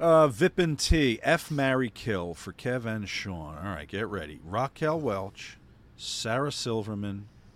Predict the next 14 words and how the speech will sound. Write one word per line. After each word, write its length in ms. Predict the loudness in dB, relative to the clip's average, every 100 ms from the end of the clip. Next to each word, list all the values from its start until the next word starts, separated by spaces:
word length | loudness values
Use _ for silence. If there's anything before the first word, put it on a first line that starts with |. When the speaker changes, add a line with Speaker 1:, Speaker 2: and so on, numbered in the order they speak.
| -20 -10
Speaker 2:
B 160 | -6 -6
Arthur. 240 | -8 -12 -20 -20 -20 -20 -20 -20 -20 -20 -20 -20 -20 -20 -20 -20 -20 -20 -20 -20 -20 -20 -20 -20 -20 -20 -20 -20 -20 -20 -20 -20 -20 -20 -20 -20 -20 -14
Raquel 360 | -10 -4 -2
is 100 | -2
Speaker 1:
Raquel. 60 | -2
Speaker 2:
which? 260 | -4 -4 -6
The 180 | -4
F, 220 | -4 -4 -4
the 100 | -4
marry, 380 | -2 -2 -2
or 80 | -2
the 100 | -4
kill? 320 | -10 -10 -12 -14 -20 -20 -20 -20 -20 -20 -20 -20 -20 -20 -20 -20 -20 -20 -20 -20 -20 -20 -20 -20 -20 -20 -16 -12 -12 -14 -20 -20 -14
Speaker 1:
All. 460 | -10 -8 -8 -10